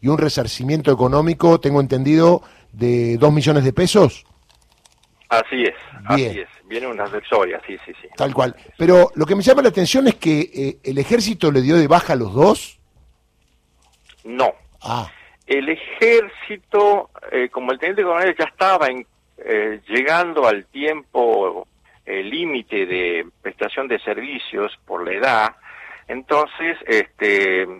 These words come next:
Speaker 2: lo, lo retiraron, está retirado en este momento.
Speaker 1: Sí.
Speaker 2: Lo, la señorita,
Speaker 1: Sí.
Speaker 2: al haber denunciado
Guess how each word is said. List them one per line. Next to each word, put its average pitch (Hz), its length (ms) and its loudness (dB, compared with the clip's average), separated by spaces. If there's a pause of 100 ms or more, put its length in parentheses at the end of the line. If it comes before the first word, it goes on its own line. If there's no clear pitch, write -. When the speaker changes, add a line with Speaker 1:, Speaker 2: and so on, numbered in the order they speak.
(640)
Speaker 2:
lo, 92 520 -6
lo 90 120 -4
retiraron, 98 600 -2
está 110 180 -4
retirado 107 560 -2
en 85 80 -10
este 82 160 -18
momento. 85 460 -14
Speaker 1:
Sí. 107 420 -14 (120)
Speaker 2:
Lo, 123 360 0
la 110 160 0 (120)
señorita, 165 880 -2
Speaker 1:
Sí. 123 560 -8
Speaker 2:
al 214 160 -6
haber 151 300 -6
denunciado 139 1120 -4